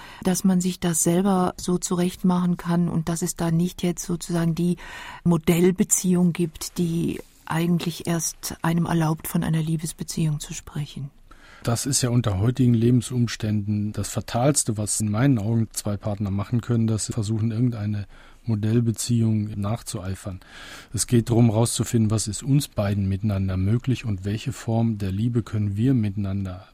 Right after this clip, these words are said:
Speaker 2: praktizieren. Wo ist der Schwerpunkt unserer Beziehung? Worauf kommt es bei uns in dieser Phase oder allgemein am meisten an?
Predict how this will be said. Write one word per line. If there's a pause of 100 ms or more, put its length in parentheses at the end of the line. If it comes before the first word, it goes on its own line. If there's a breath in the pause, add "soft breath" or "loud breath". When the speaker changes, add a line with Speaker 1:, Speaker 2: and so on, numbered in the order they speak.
Speaker 2:
praktizieren.
Wo
ist
der
Schwerpunkt
unserer
Beziehung?
Worauf
kommt
es
bei
uns
in
dieser
Phase
oder
allgemein (420 loud breath)
am
meisten
an?